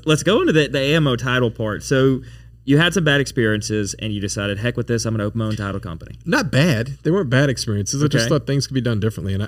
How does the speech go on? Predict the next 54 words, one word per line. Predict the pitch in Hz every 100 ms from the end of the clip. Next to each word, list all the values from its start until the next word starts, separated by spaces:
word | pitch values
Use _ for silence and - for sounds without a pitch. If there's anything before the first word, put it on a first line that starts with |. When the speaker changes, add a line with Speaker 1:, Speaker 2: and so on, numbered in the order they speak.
| -
Speaker 2:
and | 127
Speaker 1:
Okay. | 117
Speaker 2:
I | 151
honestly | 139 139 - 131
felt | - 123 104
like | 113 110
that | 113 98
there | 117 113
was | 107 104 -
maybe | 117 113 110
some | - 113 104
lack | 107 104
of | 95
gratitude | 104 104 104 107 95
for | 90
every | 104 95
file | - 95
that | 90
came | - 90
in |
the | 85
door. | 76 71 - - _
Speaker 1:
Gotcha. | 101 80
Speaker 2:
Where | 101
after | 139 143 -
you | 113
try | 101 135 131
a | 123
bunch | 110 107
of | 107
cases | 113 101 110 101
and | 101
you're |
in | 110
a | 107
courtroom, | 120 117 110 98 95 - - _ _ _ _ _ _ _ _ _
you're | 113 104 160
grateful | 123 104 -
for | 90 95
any | 98 147
file | - 98 90
that | -
comes | 101 92
to | 104
the |
door | 90 101
because | 95 95
it's | 90
not | 123 113
that. | 113 139 - _ _ _ _ _ _ _ _
It's | 104 -
not | 127 127
a |
courtroom. | 113 - 147 127 98 -